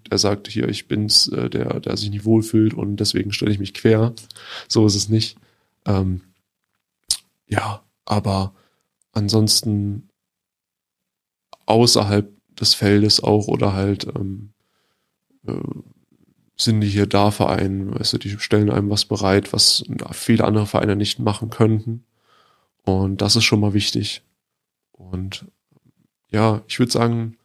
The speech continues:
teils, teils auf jeden Fall. Persönlich natürlich ausgebremst worden ein wenig,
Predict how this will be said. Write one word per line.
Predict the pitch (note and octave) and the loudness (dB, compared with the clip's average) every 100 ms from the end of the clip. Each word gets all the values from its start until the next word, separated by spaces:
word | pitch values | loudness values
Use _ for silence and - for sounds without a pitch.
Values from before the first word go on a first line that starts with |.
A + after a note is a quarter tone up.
| _ _ _ _ _ | _ _ _ _ _
teils, | - A#2 A2+ A2+ | -2 4 4 2
teils | - - G2 F#2 F2+ - | -2 0 0 0 -4 -6
auf | - | -10
jeden | F#2 G2 | -16 -14
Fall. | G2+ - A#2 A2+ | -12 -12 -12 -10
Persönlich | - G#2+ B2 C#3 B2 | -4 2 4 4 2
natürlich | A#2+ - A2+ G#2 - | 0 -2 -2 0 0
ausgebremst | C3+ - B2 C3 A#2+ - | 2 2 0 0 0 2
worden | A#2 A2+ | 2 2
ein | A2+ A2 | 2 0
wenig, | A2+ A2 A2 | 0 -2 -4